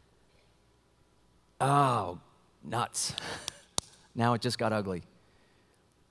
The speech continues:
Because now what have I taken from you? What have I just stripped from you? What do we champion here in America in our, my independence, my will, my freedom, my choice?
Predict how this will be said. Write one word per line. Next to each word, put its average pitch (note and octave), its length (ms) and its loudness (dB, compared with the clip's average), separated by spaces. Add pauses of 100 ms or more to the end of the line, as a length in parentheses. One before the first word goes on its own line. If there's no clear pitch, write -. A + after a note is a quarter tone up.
(560)
Because C3+ 240 4
now C3+ 200 8
what C#3 120 8
have B2 120 8
I A#2+ 80 6
taken B2+ 340 4
from D#3+ 240 0
you? F2 180 -4 (2000)
What D3 100 4
have C#3+ 80 6
I B2+ 80 10
just - 280 0 (140)
stripped - 600 -2
from F#2+ 240 -2
you? E2 240 -4 (1500)
What C#3+ 120 6
do D#3+ 40 8
we C#3 120 2
champion C#3+ 680 6
here A#2 280 6
in A2+ 100 4
America A2+ 680 4
in G#2+ 160 4
our, G2+ 240 2 (2500)
my A#2 140 4
independence, C3 800 4
my A2 160 6
will, D#3+ 440 10
my A2+ 220 6
freedom, F3 640 6
my A2+ 160 4
choice? D#3 720 6